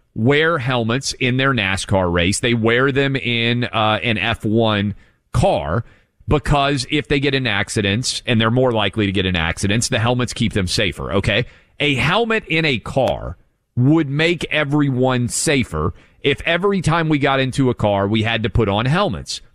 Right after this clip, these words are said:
But it would also be wildly uncomfortable and not actually make you that much safer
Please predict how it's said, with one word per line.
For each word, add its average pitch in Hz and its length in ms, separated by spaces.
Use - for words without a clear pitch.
But 165 160
it 175 120
would 202 120
also 202 440
be 135 340
wildly 208 1040
uncomfortable 147 960
and 180 220
not 208 340
actually 175 640
make 185 360
you 165 300
that 170 380
much 185 360
safer 131 600